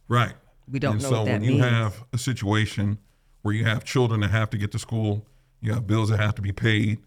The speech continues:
Speaker 1: and you're trying to live a regular life as much as possible, you have to, as a sibling, stand up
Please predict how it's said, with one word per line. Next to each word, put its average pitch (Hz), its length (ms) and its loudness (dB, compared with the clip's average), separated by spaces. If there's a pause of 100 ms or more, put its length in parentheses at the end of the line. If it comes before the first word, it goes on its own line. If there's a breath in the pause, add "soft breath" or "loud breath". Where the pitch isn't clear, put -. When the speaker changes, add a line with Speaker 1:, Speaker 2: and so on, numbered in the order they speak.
(440 soft breath)
Speaker 1:
and 104 520 -2 (120)
you're 110 160 0
trying 113 380 0
to 117 120 -4
live 110 300 0
a 113 60 -4
regular 104 360 0
life 104 320 0
as 95 80 -4
much 107 200 0
as 92 100 -4
possible, 98 580 -4 (960)
you 110 180 2
have 120 280 4
to, 107 280 0
as 101 180 0
a 117 60 -2
sibling, 104 640 0 (1040)
stand 110 460 0
up 110 320 -2